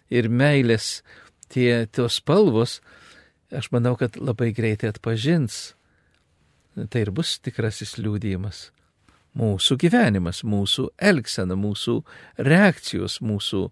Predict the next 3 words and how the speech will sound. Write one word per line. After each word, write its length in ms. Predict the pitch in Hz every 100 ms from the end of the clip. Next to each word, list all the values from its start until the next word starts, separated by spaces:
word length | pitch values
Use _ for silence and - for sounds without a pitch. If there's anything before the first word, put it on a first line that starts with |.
| - - - _ - -
sureagavimas, 1080 | - - - 120 113 101 180 196 160 113 104 117
mūsų 320 | 110 - 110 -
pastabos. 960 | 165 202 - - 95 85 - - -